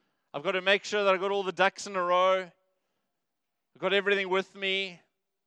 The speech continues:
Well, the Bible says the righteous live by faith. The righteous live by faith. And so when you can't see, when you can't understand,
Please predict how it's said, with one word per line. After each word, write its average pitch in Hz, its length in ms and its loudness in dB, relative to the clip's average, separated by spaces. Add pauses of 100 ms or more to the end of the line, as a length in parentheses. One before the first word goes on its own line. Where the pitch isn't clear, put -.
(1300)
Well, 147 120 -6
the 143 100 -8
Bible 165 380 -2
says 123 380 -10
the 139 120 -6
righteous 127 600 -4
live 113 460 -6
by 98 160 -8
faith. - 680 -20 (1300)
The 120 120 -10
righteous 139 840 -6
live 127 380 -6 (100)
by 110 160 -8
faith. 101 680 -20 (340)
And 127 100 -18
so 160 100 -14
when 156 120 -6
you 151 80 -12
can't 170 380 -6
see, 165 480 -12 (720)
when 139 120 -8
you 147 80 -10
can't 165 300 -4
understand, 156 1000 -6